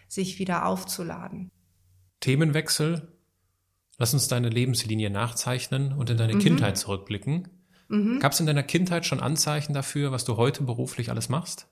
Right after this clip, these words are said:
Speaker 1: Ja, ich glaub schon.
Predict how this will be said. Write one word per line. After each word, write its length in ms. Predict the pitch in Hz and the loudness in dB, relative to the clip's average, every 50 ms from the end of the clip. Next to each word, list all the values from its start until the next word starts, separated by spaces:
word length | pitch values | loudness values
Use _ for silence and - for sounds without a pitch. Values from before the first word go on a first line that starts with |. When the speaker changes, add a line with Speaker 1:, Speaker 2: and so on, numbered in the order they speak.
| _ _ _ _ _ _ _ _ _ _ _ _ _ _ _ _ _ _ _ _ _ _ _ _ _ _ _ _ _ _ _ _ _ _ _ _ _ _ - 220 | _ _ _ _ _ _ _ _ _ _ _ _ _ _ _ _ _ _ _ _ _ _ _ _ _ _ _ _ _ _ _ _ _ _ _ _ _ _ -2 0
Speaker 1:
Ja, 160 | 208 175 170 | 2 2 2
ich 100 | 180 180 | 0 2
glaub 200 | 226 220 220 220 | 0 0 2 2
schon. 280 | - 220 190 185 180 | 2 2 4 4 2